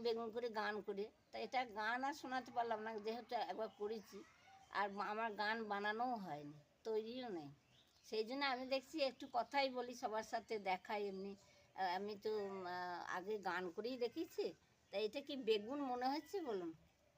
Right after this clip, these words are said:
এটাকে একটা কেমন সুন্দর দেখতে হয়েছে দেখুন। এই দুটো এই তো হচ্ছে সবে,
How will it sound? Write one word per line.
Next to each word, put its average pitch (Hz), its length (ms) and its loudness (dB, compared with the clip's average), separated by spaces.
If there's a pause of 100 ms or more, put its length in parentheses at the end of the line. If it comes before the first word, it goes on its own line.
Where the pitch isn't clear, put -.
(280)
এটাকে 233 260 -2
একটা 247 220 6 (200)
কেমন 226 260 2
সুন্দর 233 420 -2 (260)
দেখতে 226 300 -2
হয়েছে 233 260 2
দেখুন। 220 300 -4 (520)
এই 190 120 -8
দুটো 190 320 -8 (360)
এই 214 160 -2
তো 262 140 -2
হচ্ছে 240 420 -2
সবে, 220 280 0